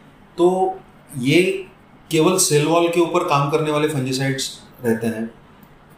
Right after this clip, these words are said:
केवल माइटोकॉन्ड्रिया पे काम करने वाले फंजीसाइड रहते हैं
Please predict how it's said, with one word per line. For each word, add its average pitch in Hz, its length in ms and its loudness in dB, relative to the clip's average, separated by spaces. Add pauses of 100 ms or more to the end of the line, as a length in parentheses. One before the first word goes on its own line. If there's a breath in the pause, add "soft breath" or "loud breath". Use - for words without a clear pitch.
(160)
केवल 165 360 4
माइटोकॉन्ड्रिया 156 640 0
पे 165 180 -2
काम 139 280 0
करने 143 200 -2
वाले 139 180 0
फंजीसाइड 117 500 -2
रहते 104 200 -8
हैं 104 260 -14